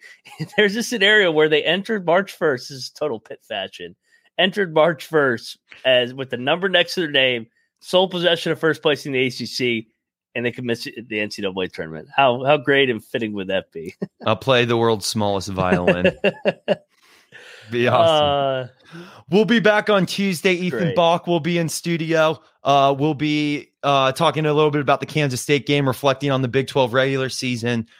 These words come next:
Speaker 2: and of course, talking about the Big Twelve tournament. And then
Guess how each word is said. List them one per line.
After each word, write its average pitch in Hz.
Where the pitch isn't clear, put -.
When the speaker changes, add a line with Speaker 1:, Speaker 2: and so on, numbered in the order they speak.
Speaker 2:
and 110
of 110
course, 139
talking 123
about 117
the 113
Big 123
Twelve 123
tournament. 131
And 113
then 107